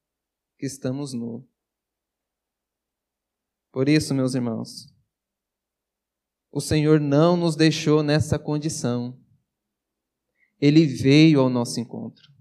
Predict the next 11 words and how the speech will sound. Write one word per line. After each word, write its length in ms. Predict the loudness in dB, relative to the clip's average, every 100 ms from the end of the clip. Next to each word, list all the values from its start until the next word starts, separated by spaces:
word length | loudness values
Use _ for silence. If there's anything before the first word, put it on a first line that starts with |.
| _ _ _ _ _ _ _ _ _ _ -6
e 120 | -4
nos 200 | -4 0
fez 240 | 2 2
uma 220 | 2 0
promessa 580 | 2 0 2 0 -2 -6
gloriosa: 760 | -6 -4 -2 -4 -8 -10 -14 -18 _ _ _ _ _ _ _ _ _ _ _ _ _ _ _ _ _ _ _ _ _
que 140 | -2
a 80 | 0
semente 720 | 0 -2 -2 0 0 0 -2
da 100 | -4
mulher 480 | -4 -6 -6 -8